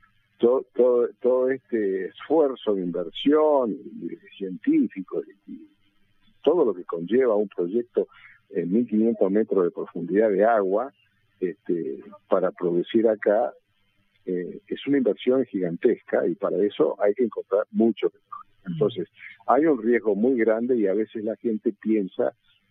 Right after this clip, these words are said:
que esto es algo ya que, que va a pasar, ¿no? Va a pasar si se encuentra. Entonces, todas las cosas que estamos diciendo de, la, de los beneficios tienen un riesgo grande de que sucedan. Ahora, los beneficios son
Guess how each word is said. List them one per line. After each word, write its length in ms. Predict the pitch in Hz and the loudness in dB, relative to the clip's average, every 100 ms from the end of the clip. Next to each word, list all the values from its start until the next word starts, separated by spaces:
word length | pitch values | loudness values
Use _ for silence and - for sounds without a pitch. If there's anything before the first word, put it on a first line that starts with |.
| _ | _
que 240 | 107 101 | 0 0
esto 180 | 113 117 | 0 0
es 120 | - | 2
algo 240 | 113 101 92 | 2 2 2
ya 460 | 101 107 98 82 - _ _ - 95 101 - - - | 4 4 2 -2 -14 _ _ -18 -14 -14 -14 -18 -8
que, 180 | 101 | -8
que 160 | 98 98 | -4 0
va 120 | 107 | 0
a 20 | |
pasar, 360 | 104 - - 92 - | 0 -2 -2 -2 -4
¿no? 200 | 98 - - | -8 -8 -2
Va 60 | - | 0
a 40 | |
pasar 360 | - 202 165 190 | 0 0 0 0
si 80 | - | -4
se 100 | - | -4
encuentra. 360 | - - - - - - - | -4 -2 -4 -6 -14 -20 -20
Entonces, 460 | - - 107 - 87 - - _ _ | -10 -2 0 0 -8 -10 -20 _ _
todas 340 | - 151 185 139 | 0 2 2 0
las 120 | - | -4
cosas 280 | - 120 110 | -6 -4 -4
que 80 | 87 | -4
estamos 280 | 127 117 | -2 0
diciendo 420 | 98 101 127 110 92 | -2 -2 -2 -2 -4
de, 260 | - 78 | -6 -16
la, 160 | - - _ | -16 -16 _
de 120 | - | -12
los 160 | - - | -12 -12
beneficios 680 | - - - 143 - 170 - _ _ _ _ - | -12 -8 -4 -2 -2 -2 -6 _ _ _ _ -2
tienen 380 | - 156 170 | 2 2 2
un 180 | 147 98 | 0 -2
riesgo 320 | 101 127 123 | 0 -2 0
grande 320 | 104 107 127 135 | 0 0 2 0
de 80 | |
que 120 | - - | -2 -10
sucedan. 500 | 127 - 131 95 98 _ _ | -14 -12 -10 -12 -16 _ _
Ahora, 480 | 98 104 98 - - _ _ _ _ _ _ | -2 0 0 -4 -18 _ _ _ _ _ _
los 240 | 101 101 92 | 0 2 2
beneficios 600 | 98 92 - 127 156 123 | 0 -2 -2 -2 -2 -2
son 260 | 107 131 175 | 0 0 -2